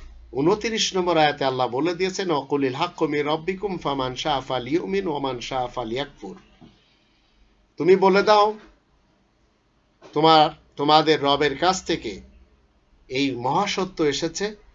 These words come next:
যার ইচ্ছা সে মেনে চলবে, যার ইচ্ছা সে অমান্য করে চলবে।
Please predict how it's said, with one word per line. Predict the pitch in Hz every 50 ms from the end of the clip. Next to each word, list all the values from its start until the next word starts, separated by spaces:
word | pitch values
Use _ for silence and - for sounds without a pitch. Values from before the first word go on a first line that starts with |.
| _ - _ _
যার | 113 135 139 143 143 151
ইচ্ছা | 147 139 139 - 151
সে | 135 - - 135
মেনে | 131 135 131 139 156 160
চলবে, | 160 180 180 190 196 190 190 170
যার | 143 135 127 131 131
ইচ্ছা | 123 120 - - 123
সে | 113 - 135
অমান্য | 123 123 123 135 151 156 139 127 123
করে | 113 - 107 98 104
চলবে। | 95 - 98 - 101 85 - -